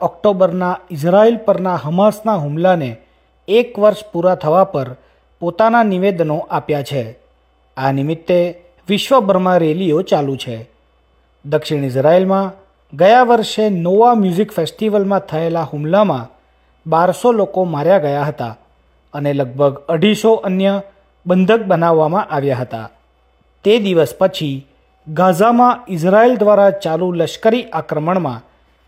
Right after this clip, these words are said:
એકતાલીસ હજારથી વધુ પેલેસ્ટિનિયનો માર્યા ગયા છે.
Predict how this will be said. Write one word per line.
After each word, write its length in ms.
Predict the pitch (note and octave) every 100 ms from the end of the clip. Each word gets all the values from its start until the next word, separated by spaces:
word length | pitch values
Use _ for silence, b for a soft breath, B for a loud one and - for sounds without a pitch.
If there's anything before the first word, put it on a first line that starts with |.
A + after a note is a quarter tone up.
| _
એકતાલીસ 540 | F3 F3 B3 B3+ C4 A3
હજારથી 420 | G3 G#3 F#3+ F#3+
વધુ 260 | E3+ D#3+ E3+
પેલેસ્ટિનિયનો 880 | E3+ D#3+ G3 A3 - F3+ E3+ D#3 E3 F3 -
માર્યા 300 | E3 D#3+ G3+
ગયા 300 | D#3 C#3 C#3
છે. 220 | C3+ B2